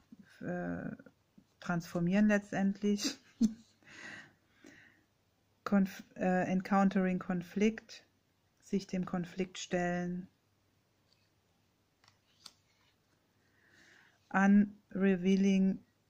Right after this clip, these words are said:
Codependency, ähm, Co-Abhängigkeit, äh, enträtseln.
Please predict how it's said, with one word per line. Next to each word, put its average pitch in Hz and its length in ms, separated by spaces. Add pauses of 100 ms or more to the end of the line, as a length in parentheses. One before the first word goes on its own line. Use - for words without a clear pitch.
Codependency, 196 1400 (880)
ähm, 175 720 (1900)
Co-Abhängigkeit, 196 1200
äh, 175 360
enträtseln. 247 1080